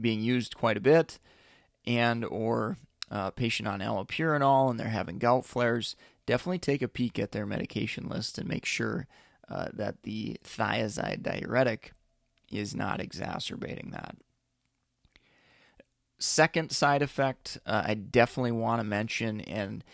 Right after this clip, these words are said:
this is a side effect that can really lead to poor patient adherence. And that side effect is frequent urination. So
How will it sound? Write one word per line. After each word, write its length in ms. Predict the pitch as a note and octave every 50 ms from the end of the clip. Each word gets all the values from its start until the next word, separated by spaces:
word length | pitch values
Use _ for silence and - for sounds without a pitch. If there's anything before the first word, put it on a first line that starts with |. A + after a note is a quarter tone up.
| - - - _ - -
this 320 | - A#2 C#3 D#3+ - -
is 140 | D#3+ C3+ A#2+
a 80 | A#2
side 380 | A2 - - - G#2 A2 G#2 G#2
effect 500 | A2+ - - - G2+ G#2+ - G2 - -
that 320 | G#2+ G#2 - - F3+ A#2+ - _ _ _ _ _ _ -
can 200 | - A#2 G#2 G2+
really 380 | G2 A2 A#2 A#2+ A#2 A2+ G#2+
lead 320 | F#2+ F#2 G2+ A2 A2+ G#2+ -
to 220 | - - - -
poor 320 | - - - - - -
patient 460 | - - A#2+ A2 - - - - - -
adherence. 720 | - - - - - - - - - - - - - - - - - - - - - - _ -
And 140 | - G#2+
that 140 | A2+ B2 B2
side 200 | - - A#2+ A2+
effect 320 | A2+ - - A2+ A2+ - -
is 120 | - -
frequent 580 | - - - A#2 A2+ A#2 A#2 - - - - -
urination. 800 | - - G2+ G#2 G2+ G#2 - - - - - - - - - - -
So 420 | - - - A2 A2+ A2 A#2 A#2